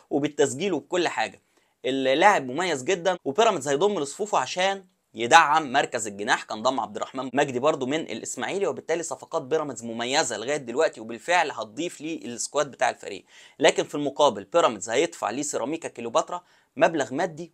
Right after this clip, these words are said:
واربع لعيبه، سيراميكا كليوباترا بالفعل هيضمهم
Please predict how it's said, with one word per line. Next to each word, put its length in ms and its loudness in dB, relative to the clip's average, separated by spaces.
واربع 640 -2
لعيبه، 540 -4
سيراميكا 500 -8
كليوباترا 440 -6
بالفعل 360 -6
هيضمهم 580 -8